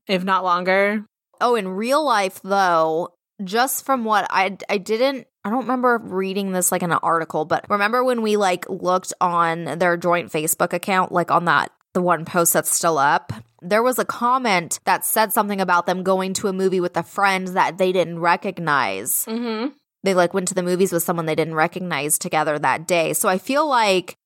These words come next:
Speaker 2: I think in real life, I'm pretty sure this played a little differently. I think he came to the house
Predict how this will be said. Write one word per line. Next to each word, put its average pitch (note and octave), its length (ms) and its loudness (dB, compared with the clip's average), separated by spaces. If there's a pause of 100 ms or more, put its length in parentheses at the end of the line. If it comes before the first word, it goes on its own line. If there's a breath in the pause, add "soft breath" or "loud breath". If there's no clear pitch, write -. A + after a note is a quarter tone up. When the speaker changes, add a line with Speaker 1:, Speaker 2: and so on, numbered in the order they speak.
(100)
Speaker 2:
I G#3+ 120 2
think C#4+ 280 -4
in C#4+ 180 0
real G3+ 240 2
life, F3+ 280 0
I'm F#3 140 0
pretty F3+ 260 -2
sure F#3 260 0
this F3+ 220 0
played F#3 240 0
a G3+ 80 2
little B3 240 2
differently. C#4 520 -2
I G3+ 140 2
think C4 320 -2
he - 200 -4
came G#3 320 -4
to A3 120 -8
the E3 120 0
house F3 720 0